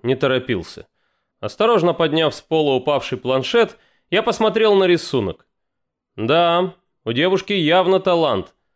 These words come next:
С экрана на меня смотрел молодой альтаирец с узким остроносым лицом и копной непослушных черных волос. Волевой подбородок, пронзительный взгляд.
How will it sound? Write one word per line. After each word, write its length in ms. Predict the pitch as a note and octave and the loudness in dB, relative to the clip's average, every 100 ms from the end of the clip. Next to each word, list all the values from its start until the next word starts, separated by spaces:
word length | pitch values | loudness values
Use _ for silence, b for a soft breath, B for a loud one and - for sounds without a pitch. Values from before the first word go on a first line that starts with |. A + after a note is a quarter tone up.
| _ _ | _ _
С 120 | - | -8
экрана 360 | B2+ E3+ A3+ A3 | -2 0 2 2
на 80 | G#3+ | 4
меня 300 | G#3+ G#3+ G3+ | 4 2 2
смотрел 480 | F#3 F#3+ G3+ G#3+ | 0 0 2 2
молодой 480 | G3 F#3+ F#3+ F3+ G#3 | 4 4 2 4 4
альтаирец 640 | F#3+ D3+ F3 G3 F3+ G#2 - | 2 2 2 2 0 -2 -4
с 180 | - | -4
узким 320 | F#3 F#3+ - E3+ | -2 0 0 0
остроносым 640 | E3+ D#3+ E3 E3+ - D3 | 0 2 2 2 0 0
лицом 500 | D3+ - G#3+ A3+ G3+ | -2 0 2 4 2
и 40 | |
копной 440 | F#3 E3 E3 F3 E3+ | 0 -2 0 2 4
непослушных 720 | D#3+ D3+ - D3 C3 C#3 - | 2 0 -2 -6 -2 -4 -2
черных 360 | C#3 A#2+ A2+ | -2 -2 -2
волос. 440 | - A2+ G2 - - _ _ _ - | 0 0 -2 -4 -16 _ _ _ -4
Волевой 420 | D3 A3 G#3+ D#3+ | 0 2 2 2
подбородок, 720 | C#3 A#2 C3 F#3 G#3 D#3+ - _ | 0 0 2 4 2 0 -6 _
пронзительный 560 | B2 B2+ D#3 A#2 G#2+ | 0 0 0 -2 -2
взгляд. 500 | G#2 G#2 D#3+ F#3+ - | -2 -2 0 0 -2